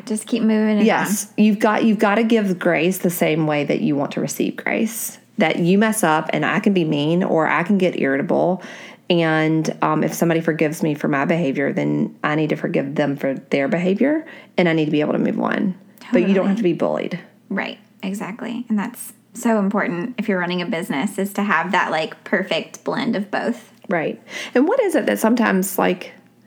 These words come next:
Speaker 2: I think s-, some people hire people to feel like they c-, I've, I've hired a wedding planner to tell them what to do. I've hired a wedding planner to,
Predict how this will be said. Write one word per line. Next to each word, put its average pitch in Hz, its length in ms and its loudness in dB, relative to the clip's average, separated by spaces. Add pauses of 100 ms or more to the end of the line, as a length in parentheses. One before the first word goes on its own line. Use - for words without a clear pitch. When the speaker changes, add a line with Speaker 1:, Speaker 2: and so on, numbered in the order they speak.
(680)
Speaker 2:
I 233 60 0
think 202 180 2
s-, - 220 -8
some 220 340 2
people 170 560 0
hire 151 440 0
people 147 460 0
to 139 100 -10
feel - 220 0
like 139 180 -2
they 143 220 -2
c-, - 100 -10 (140)
I've, 139 100 -4 (100)
I've 156 120 0
hired 170 320 2
a 160 60 2
wedding 151 260 0
planner 135 240 -2
to 131 80 -4
tell 127 200 -4
them 123 140 -2
what - 180 -4
to - 260 -6
do. - 120 -6
I've - 140 -8
hired 170 280 0
a 156 40 0
wedding 143 240 0
planner 135 300 -2
to, - 380 -4